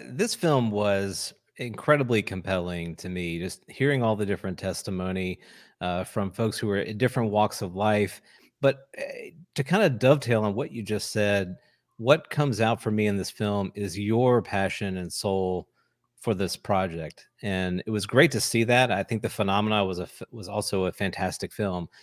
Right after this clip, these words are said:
But to see your passion walking the streets, talking to people,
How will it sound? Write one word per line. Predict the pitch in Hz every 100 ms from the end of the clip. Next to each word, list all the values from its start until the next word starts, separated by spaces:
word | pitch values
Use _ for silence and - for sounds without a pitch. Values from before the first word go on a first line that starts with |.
| - _ _
But | 113 101 -
to | 117
see | - - 143 139
your | 113 110
passion | 98 107 107 - 107 95 90 -
walking | 113 123 123 107
the |
streets, | 95 - 92 87 -
talking | 135 139 120
to | 98
people, | - 92 - 87